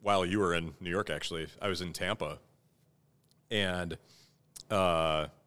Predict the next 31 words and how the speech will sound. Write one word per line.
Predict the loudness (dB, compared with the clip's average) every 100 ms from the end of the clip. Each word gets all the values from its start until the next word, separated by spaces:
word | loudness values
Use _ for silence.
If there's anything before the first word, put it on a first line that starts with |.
| _ _ _ _ -2
it | 0
was | 2 4 4 2 0
the | -2 -4 -2
evening | 0 2 2 0
after | 2 2 2 0 2 0 -4 _ _ _ _ -6
this | -2 2
really | 2 2
awesome | 2 2 2
cigar | 0 0 0
festival | 0 -4 -4 -6
called | -4 -6 -2
the |
Cigar | -2 -2 -2
Heritage | -2 -2 -4 -4
Festival, | -4 -6 -8 -10 -10 _ _ -6
uh, | 0 0 0 0
right | 0 0
in | -4
historic | -4 0 0 -2
Ybor | -4 -4
City. | -4 -6 -8 -14 _ -20
A | -20 _ -12
beautiful | -6 -2 0
event, | 0 0 -2 -4
really | -2 -2
fun. | -2 -2 -4 -10 -20 _ _
Um, | -2 2 2 0 -6 -4
but | 0 0 -2 _ _ _
afterward, | 0 0 0 0 -2 -4 -10 _ _ _ _ _ _ _
you | -6 -2
know, | -2 -2